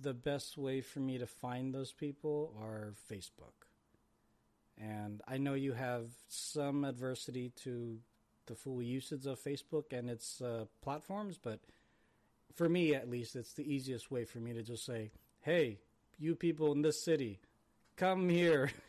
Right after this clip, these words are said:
<laughs> come hither. I, I need your help now,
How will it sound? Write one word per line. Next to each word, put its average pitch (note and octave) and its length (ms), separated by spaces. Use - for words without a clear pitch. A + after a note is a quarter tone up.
<laughs> - 260
come A#3 260
hither. E3+ 420
I, E3+ 140
I E3+ 60
need G3+ 200
your F#3+ 140
help E3 260
now, E3 320